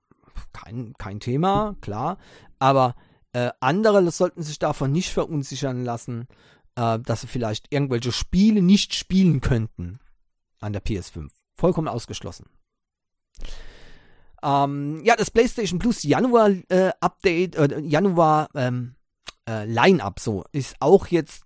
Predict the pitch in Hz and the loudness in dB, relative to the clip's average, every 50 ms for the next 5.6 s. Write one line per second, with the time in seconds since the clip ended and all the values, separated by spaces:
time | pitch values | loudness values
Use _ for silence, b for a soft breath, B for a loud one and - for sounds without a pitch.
0 | _ - 190 196 - - - 160 - - 175 151 - 151 147 147 - - - - | _ 0 0 2 2 0 -4 -6 -6 -6 -6 -2 0 0 0 0 -4 -8 -16 -12
1 | - 123 135 135 135 135 139 131 135 - - - - 120 120 117 123 123 120 120 | -8 -4 -4 -2 -2 -2 -4 -6 -8 -10 -14 -10 -8 -6 -4 -4 -4 -4 -4 -6
2 | 117 135 127 139 139 147 120 - - 139 127 117 - - - - - - 110 104 | -8 -8 -4 -2 -2 -2 -2 -4 -10 -12 -14 -14 -16 -16 -16 -12 -8 -8 -8 -6
3 | 110 123 131 131 - - - 151 143 - - 147 - 165 151 165 160 - - 123 | -2 0 0 0 -2 0 0 2 2 2 0 -6 -4 -2 0 0 0 0 0 -2
4 | 131 127 123 107 98 107 131 131 117 123 143 139 B B B B B B B 160 | 0 0 0 0 0 0 2 2 2 2 0 0 B B B B B B B 0
5 | B 165 175 - - - 196 208 190 180 170 156 | B 4 4 4 4 4 2 2 4 2 -2 -2